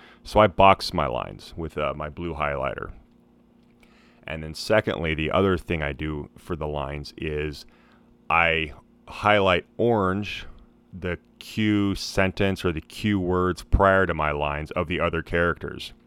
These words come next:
and not, and only the one right before my line. I don't care about if there's two other characters speaking before my, the character that cues my line. I don't care about their lines. Uh, that allows me to look up and react to those lines and listen.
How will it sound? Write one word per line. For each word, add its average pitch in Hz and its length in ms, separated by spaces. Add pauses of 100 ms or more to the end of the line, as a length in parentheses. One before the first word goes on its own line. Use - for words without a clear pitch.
(400)
and 87 140
not, 110 260 (260)
and 95 140
only 107 240
the 98 80
one 90 160
right 95 180
before 90 320
my 80 140
line. 76 320
I 80 80
don't 101 160
care 101 100
about 87 220
if - 80
there's 80 320
two 110 180
other 95 140
characters 92 340
speaking 85 460
before 87 500 (280)
my, 82 460
the 85 120
character 87 320
that 78 160
cues 95 320
my 92 120
line. 98 300
I 87 80
don't 90 180
care 92 140
about 82 160
their 82 200
lines. - 380 (440)
Uh, 69 380
that 90 180
allows 90 360
me 85 140
to - 160
look 87 300
up 85 340
and 76 260 (200)
react 80 580
to 90 220
those 76 180
lines 76 340
and 76 140
listen. - 400